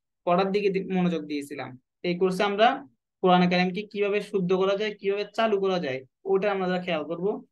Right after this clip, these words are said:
শুদ্ধ পড়ে কিভাবে চালু করতে পারেন, ওটা নিয়ে আমাদের মূল উদ্দেশ্য থাকবে।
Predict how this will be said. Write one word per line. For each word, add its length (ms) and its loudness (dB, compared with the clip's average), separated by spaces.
শুদ্ধ 500 2
পড়ে 240 2
কিভাবে 420 0
চালু 240 -2
করতে 280 -8
পারেন, 340 -2
ওটা 220 -2
নিয়ে 120 -2
আমাদের 320 -2
মূল 200 2
উদ্দেশ্য 300 -6
থাকবে। 460 -10